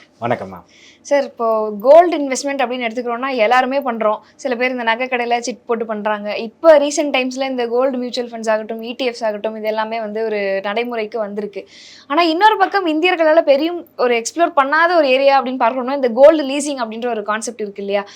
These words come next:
Speaker 2: So இது பெரிய அளவுல நடக்குதா, இல்ல இந்தியன்கள்ல அதோடைய பெனட்ரேஷன் எப்படி இருக்கு அப்படிங்கிறது தெரியல. So இந்த கோல்டு லீசிங் அப்படின்னா என்ன அப்படிங்கறத நேயர்களோட புரிதலுக்காக சொல்லிடுங்க சார்.
Speaker 1: இந்த கோல்டு லீசிங்கிறது, அ, another way of, அ, making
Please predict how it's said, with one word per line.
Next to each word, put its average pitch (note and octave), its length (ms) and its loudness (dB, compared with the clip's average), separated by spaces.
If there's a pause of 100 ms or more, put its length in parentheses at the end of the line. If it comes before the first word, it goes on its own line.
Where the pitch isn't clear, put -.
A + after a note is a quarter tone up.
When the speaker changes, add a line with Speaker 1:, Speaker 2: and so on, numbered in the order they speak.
(140)
Speaker 2:
So A3 140 -8
இது G#3 140 -2
பெரிய C#4 240 4
அளவுல C#4+ 220 4 (580)
நடக்குதா, C4+ 360 2 (160)
இல்ல C4+ 100 2 (120)
இந்தியன்கள்ல C4+ 680 0
அதோடைய A#3+ 280 0
பெனட்ரேஷன் C4 420 -2
எப்படி C#4 160 -4
இருக்கு B3+ 180 0
அப்படிங்கிறது A3 380 -8 (100)
தெரியல. G#3+ 260 0 (400)
So D4 140 2
இந்த C4 100 6 (120)
கோல்டு F#4 340 6 (140)
லீசிங் E4 300 2
அப்படின்னா C#4 240 0 (120)
என்ன F4 260 4
அப்படிங்கறத B3+ 480 2
நேயர்களோட A#3+ 460 -2
புரிதலுக்காக G#3+ 520 -2
சொல்லிடுங்க G3 380 -14
சார். - 140 -20 (360)
Speaker 1:
இந்த A#2 120 -6 (140)
கோல்டு E3 360 -2
லீசிங்கிறது, C3 920 -6 (460)
அ, A#2+ 60 -6 (360)
another E3 380 -2
way A2+ 240 -2
of, A#2+ 160 0 (140)
அ, G2 100 -4 (1040)
making B2 260 -4